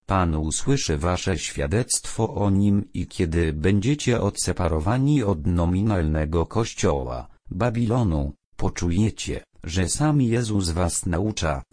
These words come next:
oraz że pokazuje wam swoją cudowną prawdę i plan. Wtedy będziecie mogli istotnie uwielbić Go, w duchu i w prawdzie,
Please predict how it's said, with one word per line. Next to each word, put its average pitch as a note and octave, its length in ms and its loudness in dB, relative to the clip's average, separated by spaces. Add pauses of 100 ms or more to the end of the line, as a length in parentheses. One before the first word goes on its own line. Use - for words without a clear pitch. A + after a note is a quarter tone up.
(100)
oraz G2 360 0
że F#2+ 260 0
pokazuje D#2+ 720 0
wam D2+ 360 0
swoją F2 540 0
cudowną F#2 720 2
prawdę A#2 560 -2
i - 220 -6
plan. D#2 460 -2 (420)
Wtedy F2+ 540 0
będziecie F#2 640 0
mogli B2 560 0
istotnie A#2 600 -2
uwielbić F#2 800 0
Go, D2+ 320 0 (240)
w F2+ 140 -4
duchu G2+ 500 -2
i E2+ 240 -2
w - 120 -10
prawdzie, D#2 640 -2